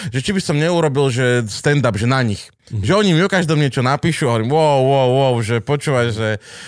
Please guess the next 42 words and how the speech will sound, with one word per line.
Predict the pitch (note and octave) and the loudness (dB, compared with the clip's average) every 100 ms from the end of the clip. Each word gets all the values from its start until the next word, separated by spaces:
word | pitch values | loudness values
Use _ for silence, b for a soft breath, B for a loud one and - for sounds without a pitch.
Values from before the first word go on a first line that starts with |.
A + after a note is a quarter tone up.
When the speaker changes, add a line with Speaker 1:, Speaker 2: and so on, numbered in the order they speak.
| B | B
Speaker 1:
ono | C#3 E3+ | -2 0
je | G3+ | 0
to | F#3+ | 0
vždycky | D#3 G3 - D3+ | 0 -2 -4 -2
také, | D#3+ - | -2 0
že | C#3 C#3+ | 0 0
ono | G#3 | 0
sa | A#3 A3 | 0 -2
to | G#3+ | -2
dá, | E3+ A#2+ F#2+ E2 F#2 C#3+ F#3 B B B | -2 0 0 0 0 0 -4 B B B
ale | - C3 | -2 0
vždycky | C3 F#3+ - | 0 0 0
je | G3+ | 0
tam | F3+ | 0
taký | E3+ F3+ | 0 -2
ten | E3 | 0
odstup | D3 E3+ A3 E3+ | 0 -2 -4 -2
tých | F3+ | 0
ľudí, | C3+ C#3+ E3+ | 2 2 2
že | D3 | 0
čo | C3 E3 | 0 0
mi | F#3+ | 2
tu | E3 | 2
naklada | D3+ C3+ D3+ C#3+ | 0 0 -2 -2
človek, | - B2 B2 | -2 -2 0
ktorý | B2 | 0
ma | B2 A2+ | 0 0
vlastne | A#2+ - | 0 0
nepozná. | C3 F#2+ F2+ E2 F#2 F2 G2+ F3 B B B | -2 -2 -4 -4 -2 0 0 -2 B B B
A | - | -6
druhá | A2+ C#3 F3 | -2 0 0
vec | D3+ D#3+ | 0 0
je | D#3 | -2
tá, | - D3 | 0 0
hovorím | D3 C3+ C3 | 2 0 0
mu, | C3 | -2
že | |
počúvaj, | A#2 C#3 B2+ | -4 -2 -2
že | A2+ | 0
je | G#2 G2 | 0 -2
s | - | -6
tým | F2 | -12